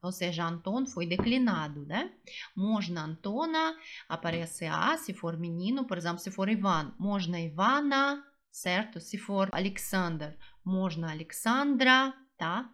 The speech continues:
Vai entrar num caso chamado acusativo, vai virar objeto da ação, então nós vamos colocar A no final. Se for feminino,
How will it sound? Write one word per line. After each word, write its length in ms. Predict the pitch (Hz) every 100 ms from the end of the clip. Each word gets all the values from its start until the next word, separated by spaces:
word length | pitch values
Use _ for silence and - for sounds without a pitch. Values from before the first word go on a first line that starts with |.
| _
Vai 220 | 170 165
entrar 520 | 165 165 175 165 160 - _ _
num 220 | 175 175
caso 340 | 170 160 160 160
chamado 460 | - 165 156 147
acusativo, 920 | 143 165 160 156 - 208 247 269 202
vai 160 | 170 165
virar 220 | 165 160
objeto 600 | 156 156 160 196 247 247
da 200 | 180 160
ação, 380 | 170 - 220 220
então 340 | 185 170 190 190
nós 220 | 185 160
vamos 200 | 160 160
colocar 400 | - 160 151 151
A 60 |
no 80 | 156
final. 360 | 160 156 147 - - - -
Se 220 | - 320
for 240 | 320 247
feminino, 1080 | 220 262 269 247 226 190 170 165 196 320 -